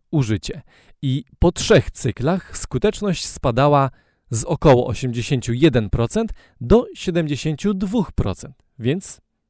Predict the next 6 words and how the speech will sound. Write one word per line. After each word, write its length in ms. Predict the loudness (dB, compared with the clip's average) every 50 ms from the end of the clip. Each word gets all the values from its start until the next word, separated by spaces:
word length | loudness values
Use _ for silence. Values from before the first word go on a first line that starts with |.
| _ -14
w 160 | -10 -8 -4
nieznacznym 760 | 0 4 4 4 4 4 4 4 4 4 2 -6 -8 -6 -6
stopniu. 420 | -6 -4 -4 -4 -4 -4 -8 -10 -20 _ _ _ _ _ _ _ _ _ _ _ _ _ _ _ _ _ -4
Natomiast 640 | -2 0 4 4 4 6 6 4 2 2 -2 -4
możliwości 760 | 2 4 4 4 2 0 -4 2 2 2 2 2 0 -2 0 2
regeneracyjne 840 | 2 4 4 4 4 4 4 2 2 2 2 0 0 2 0 -2